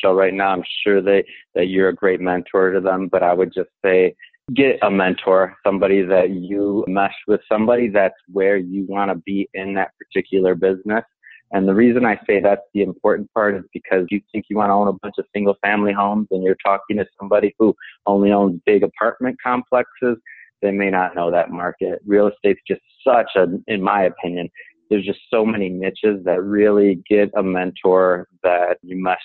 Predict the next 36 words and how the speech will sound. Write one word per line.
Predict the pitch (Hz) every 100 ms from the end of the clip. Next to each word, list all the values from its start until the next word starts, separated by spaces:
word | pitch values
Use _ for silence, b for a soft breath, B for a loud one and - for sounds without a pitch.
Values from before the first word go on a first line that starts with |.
| -
with | 92 -
that | 90
is | 87 82
doing | 98 92 90
what | 87 92 -
you | 101 104
wanna | 92 90 87
be | 90
doing. | 85 87 85 - - _ B B
It'll | - 95 95
save | 101 90
you | 90
a |
lot | 85 90 90
of |
money | 90 90 87
in |
the | 85
long | 87 87 85
run. | 87 87
I | 104
didn't | 107 107
really | 98 92 -
have | 95 95 92 _ _ _ _
that | 92 98 92 -
mentor. | 95 92 85 101 101
Luckily, | 90 98 - 98 95
I | 92
only | 92 95 87
had | 92 87 80 _ _
a | - -
couple | 98 95
of | 87 -
small | - 95 98
misses | 101 104 - 113 127 127 _ b b _
to | -